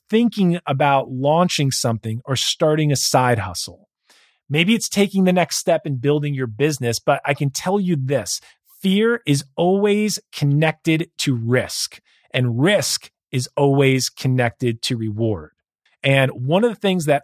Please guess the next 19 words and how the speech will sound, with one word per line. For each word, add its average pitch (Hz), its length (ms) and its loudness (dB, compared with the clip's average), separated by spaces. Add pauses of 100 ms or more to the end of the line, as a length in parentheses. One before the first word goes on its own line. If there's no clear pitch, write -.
I 151 480 2
use 170 480 2
to 135 100 0
focus 160 580 0
my 156 220 0
energy 143 380 0
on 123 180 0
overcoming 139 540 -2
fear 160 400 2
is, 139 280 2 (400)
will 147 220 2
I 208 120 2
say, 156 440 0
"I 135 140 2
wish 127 580 0
I 127 140 -2
had 117 260 -4
done 127 240 2
it," 208 200 0